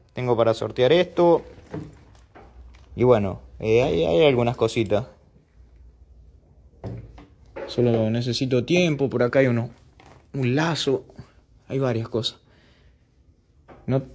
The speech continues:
no puedo, no puedo, a ver si, si encuentro algún cuero santiagueño. No estoy en contra de los amigos de Santiago.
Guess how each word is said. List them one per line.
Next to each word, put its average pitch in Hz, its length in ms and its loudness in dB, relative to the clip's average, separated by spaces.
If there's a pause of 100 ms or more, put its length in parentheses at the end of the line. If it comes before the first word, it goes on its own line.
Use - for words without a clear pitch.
(420)
no 143 200 -2
puedo, 139 520 4 (760)
no 156 160 -4
puedo, 127 960 6 (1120)
a 110 140 -10
ver 135 120 -6
si, 123 360 -4 (2500)
si 117 280 -2
encuentro 127 500 0
algún 135 320 -2
cuero 139 360 4
santiagueño. 139 760 0 (1160)
No 131 100 -2
estoy 143 180 4
en 127 120 2
contra 127 280 4
de 113 60 4
los 110 100 4
amigos 120 300 2
de 110 60 2
Santiago. 147 680 2